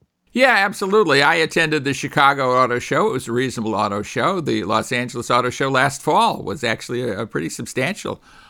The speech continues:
uh, auto show, and I have been speaking with the Los Angeles Auto Show people again this year. I know that they're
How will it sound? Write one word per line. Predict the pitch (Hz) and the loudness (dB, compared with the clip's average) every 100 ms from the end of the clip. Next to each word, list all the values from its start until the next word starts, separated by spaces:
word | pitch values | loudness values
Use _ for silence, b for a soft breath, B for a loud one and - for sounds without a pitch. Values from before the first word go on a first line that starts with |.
| b | b
uh, | - | -4
auto | 95 90 110 101 | -2 0 2 0
show, | - 120 143 | 0 0 0
and | 110 | 0
I | 104 | -2
have | 107 90 98 | -2 -6 -8
been | 98 | -8
speaking | - - 131 123 95 | -8 -6 -6 -6 -6
with | 90 | -6
the | 95 | -6
Los | 90 92 - | -6 -6 -6
Angeles | 95 98 92 | -10 -10 -10
Auto | 87 92 | -8 -8
Show | 92 90 | -10 -12
people | - 90 87 | -10 -12 -10
again | 85 87 | -10 -10
this | 95 95 - | -10 -12 -10
year. | 98 120 | -8 -6
I | 87 | -8
know | 87 87 | -10 -10
that | 87 - | -12 -10
they're | 87 85 | -8 -6